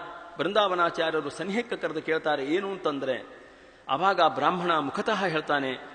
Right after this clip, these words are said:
"ನಿಮ್ಮ ಹಿಂಬದಿಯಲ್ಲಿ ಇಂಥ ಒಂದು ತೇಜೋ ರೂಪವನ್ನ ನಾನು ಕಾಣ್ತಾ ಇದ್ದೇನೆ" ಅಂತ ಗೊತ್ತಾದ ಮೇಲೆ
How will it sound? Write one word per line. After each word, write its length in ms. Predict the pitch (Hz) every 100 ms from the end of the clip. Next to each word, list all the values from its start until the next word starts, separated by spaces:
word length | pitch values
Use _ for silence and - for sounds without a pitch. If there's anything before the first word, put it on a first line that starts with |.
| - -
"ನಿಮ್ಮ 160 | 135 165
ಹಿಂಬದಿಯಲ್ಲಿ 520 | 139 180 185 202 226
ಇಂಥ 180 | 175 160
ಒಂದು 240 | 165 160
ತೇಜೋ 360 | - 165 190 214
ರೂಪವನ್ನ 380 | 185 170 165 156
ನಾನು 260 | 151 143
ಕಾಣ್ತಾ 340 | 139 139 185 180
ಇದ್ದೇನೆ" 340 | 156 156 147
ಅಂತ 160 | 147 139
ಗೊತ್ತಾದ 380 | 123 - 147 135
ಮೇಲೆ 240 | 135 151